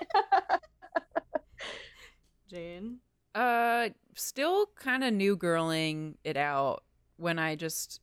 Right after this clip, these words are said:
Speaker 2: wanna actually look at my phone but have T V on. And then last night we watched No Sudden Move, which is a new heisty crime movie, which was really good, but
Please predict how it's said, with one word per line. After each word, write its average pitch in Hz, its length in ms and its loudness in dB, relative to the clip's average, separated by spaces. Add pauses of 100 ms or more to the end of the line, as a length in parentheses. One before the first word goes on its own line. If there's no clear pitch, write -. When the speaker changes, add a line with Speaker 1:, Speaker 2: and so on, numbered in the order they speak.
(140)
Speaker 2:
wanna 160 320 -4
actually 143 380 -8
look 143 160 -8
at - 80 -12
my 143 160 -12
phone - 540 -18 (220)
but 175 100 -20
have 185 180 -18
T 202 120 -14
V 202 160 -8
on. 214 300 -6
And 202 160 -4
then 196 140 -2
last 170 320 -2
night 196 160 -8
we 190 80 -2
watched 175 480 -2 (560)
No 160 240 0
Sudden 175 400 -4
Move, 170 440 -2
which - 200 -8
is 175 120 -6
a 175 100 -4
new 170 540 -2 (600)
heisty 185 760 -4
crime 170 680 -2
movie, 233 600 -4 (260)
which 185 200 -8
was 190 240 -4 (120)
really 190 720 -2 (100)
good, 170 540 0 (160)
but 147 460 2